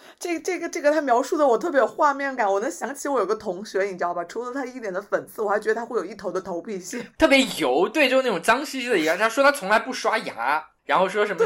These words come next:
Speaker 2: 牙齿上都有
Speaker 1: 对，然后我会想到这个人坐在我的后面狂挠头皮屑，我想到了我有个同学就这样子的人，我跟你说。
Speaker 2: 然后还有一个同学跟他有打过交道，就是那个斯特拉雷德，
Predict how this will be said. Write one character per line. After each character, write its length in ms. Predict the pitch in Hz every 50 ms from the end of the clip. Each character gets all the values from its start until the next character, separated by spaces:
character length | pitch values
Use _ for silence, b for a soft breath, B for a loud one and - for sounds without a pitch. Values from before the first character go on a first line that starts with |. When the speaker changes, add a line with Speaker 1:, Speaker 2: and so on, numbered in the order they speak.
| 381
Speaker 2:
牙 160 | 302 262 311
齿 20 | 381
上 0 |
都 60 | 349
有 160 | 320 269 240
Speaker 1:
对， 0 |
然 20 | 302
后 60 | 370
我 80 | 381
会 100 | 415 -
想 140 | - 226 202
到 100 | 214 269
这 140 | 294 330 330
个 60 | 302
人 100 | 285 311
坐 160 | 294 - 339
在 80 | 320 302
我 100 | 254 214
的 80 | 214 233
后 200 | 294 359 311 302
面 200 | 285 302 277 262
狂 360 | 262 - 294 226 233 262 403 381
挠 240 | 302 220 202 247
头 220 | - - 294 226 226
皮 180 | 240 311 254
屑， 200 | 262 262 - 311
我 100 | 277 254
想 240 | 339 - - 214 180
到 100 | 175 226
了 80 | 247 247
我 120 | 233 214
有 120 | 208 214 208
个 80 | 262
同 240 | 269 269 262 208 226
学 160 | 262 - 247
就 140 | 226 247 247
这 80 | 247 254
样 160 | 240 233 214
子 80 | 208
的 100 | 190 196
人， 160 | 202 190 196 196
我 160 | 214 226 240
跟 80 | 240
你 140 | 233 226 226
说。 180 | 226 226 247 226 208 _ _ _ _
Speaker 2:
然 120 | - 160 175
后 80 | 196
还 140 | - 185 196
有 80 | 240 226
一 140 | 165 143 139
个 100 | 151 139
同 240 | 135 - 123 131
学 200 | 135 - 127 123
跟 120 | 123 143 143
他 100 | 151 151
有 120 | 147 127 -
打 160 | - 110 110
过 100 | 117 127
交 80 | 135
道， 80 | 139 135 127
就 120 | 131 135
是 120 | 135 143 139
那 120 | 135 131
个 220 | 131 131 120 117
斯 180 | 110 - - -
特 120 | 170 175 165
拉 140 | 147 147 156
雷 160 | 139 120 127
德， 360 | 127 127 107 107 110 120 -